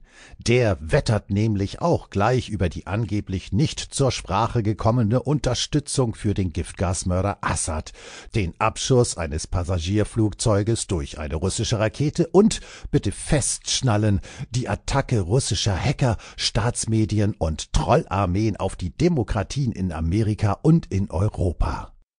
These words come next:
Unter diesen Vorzeichen sei offenbar kein Dialog möglich. Das ist inhaltlich falsch, wie wir auf den Nachdenkseiten schon mehrfach festgestellt haben und zudem sehr einseitig. Drehen wir den Spieß doch einfach mal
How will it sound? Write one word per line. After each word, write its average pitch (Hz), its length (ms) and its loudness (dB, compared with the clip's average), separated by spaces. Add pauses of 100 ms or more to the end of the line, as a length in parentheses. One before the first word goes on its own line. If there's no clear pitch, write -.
(360)
Unter 175 260 4
diesen 151 420 2
Vorzeichen 120 800 2
sei 101 260 2
offenbar 98 460 2
kein 82 440 2
Dialog 80 560 -2
möglich. 92 600 2 (320)
Das 127 340 2
ist - 420 -2
inhaltlich 95 640 0
falsch, - 640 0 (260)
wie 120 180 -2
wir 98 180 2
auf 92 140 -2
den 90 160 0
Nachdenkseiten 101 840 0
schon 160 340 0
mehrfach 98 460 0
festgestellt - 840 -2
haben 101 320 2 (180)
und 120 160 -2
zudem 98 540 0
sehr 107 440 0
einseitig. 73 800 -4 (600)
Drehen 196 320 4
wir 165 80 4
den 147 160 2
Spieß - 520 -2
doch - 180 0
einfach 82 400 -4
mal 90 220 0